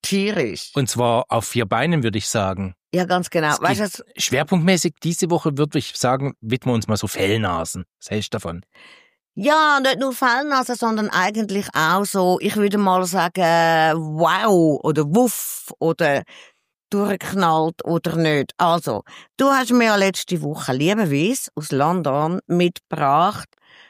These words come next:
Speaker 1: ein Wackel Corgi, Lieblingshund von der Queen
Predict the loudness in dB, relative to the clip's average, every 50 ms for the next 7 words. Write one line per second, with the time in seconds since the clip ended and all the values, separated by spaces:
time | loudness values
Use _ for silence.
0 | _ _ _ _ _ _ 0 2 2 4 2 2 0 -2 -2 -2 -2 0 2 0
1 | 0 0 -4 -6 -2 0 2 2 2 0 -4 -6 0 2 2 4 4 4 4 2
2 | 2 0 2 2 2 2 2 2 2 2 2 2 2 2 2 2 2 2 2 2
3 | 2 2 4 2 0 -2 -2 -4 -2 0 0 0 0 0 -2 -4 _ -10 -4 0
4 | 0 2 4 2 0